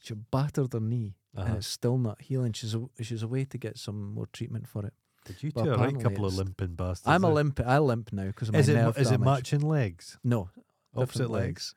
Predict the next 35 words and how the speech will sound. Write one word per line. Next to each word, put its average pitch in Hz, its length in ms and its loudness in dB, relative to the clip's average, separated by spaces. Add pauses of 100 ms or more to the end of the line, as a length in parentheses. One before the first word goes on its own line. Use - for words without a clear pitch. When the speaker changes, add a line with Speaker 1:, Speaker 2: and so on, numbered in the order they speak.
Speaker 1:
So - 160 0
between 165 320 4
us, 143 160 2
we 131 80 0
can 123 180 0
walk. 123 360 -2
Speaker 2:
Yeah, 147 140 2
like 143 180 4
Jake 127 240 0
the 107 80 0
Peg, 123 300 4
the 117 160 8
extra 120 320 6
leg. 135 320 4 (100)
Speaker 1:
<laughs> - 0 - (1500)
But 131 200 0
I, 139 260 0 (100)
my 147 220 -2
limp 135 360 -2
is, 110 280 -14
is - 180 -6
Speaker 2:
Yeah, 180 80 6
like, 175 200 4
I 165 40 6
push - 300 2
me, 117 100 6
pull 170 280 4
you. 101 220 4 (220)
Speaker 1:
I, 196 400 4
my 170 240 2
cycling 151 640 0
is 110 160 0
great 156 340 4
now. 110 280 2
Speaker 2:
Oh. 131 340 -2